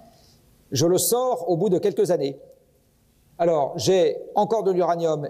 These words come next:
mais beaucoup moins. Et ce que vous voyez, c'est que la fraction d'uranium deux cent trente-cinq a considérablement baissé, mais il en reste encore. Mais il en reste encore. Euh,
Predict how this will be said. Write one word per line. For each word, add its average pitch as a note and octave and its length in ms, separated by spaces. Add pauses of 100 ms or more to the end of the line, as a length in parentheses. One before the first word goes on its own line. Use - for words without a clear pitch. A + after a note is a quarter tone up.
mais C#3+ 80
beaucoup D3 260
moins. G3 320 (460)
Et C#3+ 80
ce - 80
que A3 80
vous G3 180
voyez, F3 380
c'est E3 160
que E3 80
la D3 120
fraction G#3+ 460
d'uranium D#3+ 340
deux D3 100
cent C#3+ 120
trente-cinq D3 420
a D#3+ 60
considérablement D3 640
baissé, C3+ 400 (460)
mais G3+ 160
il A#3 100
en D#3+ 40
reste G#3+ 180
encore. G3+ 400 (680)
Mais D#3+ 100
il C#3 80
en C3 40
reste D#3 160
encore. - 280 (1400)
Euh, E3 540